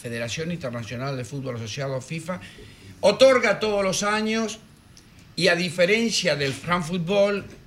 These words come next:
que es el premio tradicional porque se originó en mil novecientos cincuenta y siete, y la fifa, tratando de ser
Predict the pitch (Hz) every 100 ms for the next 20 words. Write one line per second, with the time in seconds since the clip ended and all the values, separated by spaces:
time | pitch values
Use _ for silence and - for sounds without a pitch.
0 | - 135 131 147 143 - - - - -
1 | 120 104 165 160 160 147 139 107 139 139
2 | 143 - 156 160 185 190 - 131 117 123
3 | 113 131 123 113 123 135 143 131 143 143
4 | 131 127 139 131 123 143 135 151 147 160
5 | 180 185 175 175 - - - - 226 254
6 | 254 254 262 233 247 247 - - - -
7 | - - - 170 170 185 190 190 185 170
8 | 151 - 156 160 170